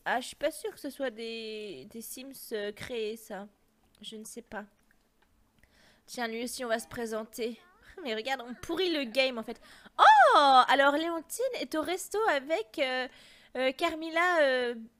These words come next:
Biron. Je sais plus, je sais plus si c'est la mère de, je crois que c'est la mère de Raphaël. Mais je suis pas sûre.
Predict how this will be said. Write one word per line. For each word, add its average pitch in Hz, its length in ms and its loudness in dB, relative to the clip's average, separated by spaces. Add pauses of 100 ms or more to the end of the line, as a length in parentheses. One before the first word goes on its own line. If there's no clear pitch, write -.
(120)
Biron. 247 520 -4 (100)
Je 269 140 -8
sais 311 180 -8
plus, 311 360 -12
je 277 140 -12
sais 330 160 -8
plus 480 160 -6
si 403 140 -10
c'est 320 140 -6
la 262 140 0
mère 302 220 -4 (100)
de, 254 360 -6
je 226 100 -14
crois 359 140 -4
que - 80 -8
c'est 330 100 -6
la 262 100 0
mère 302 160 -4
de 277 80 -4
Raphaël. 240 760 -4 (440)
Mais 254 80 -10
je 247 60 -12
suis - 120 -12
pas 330 160 4
sûre. 247 460 -4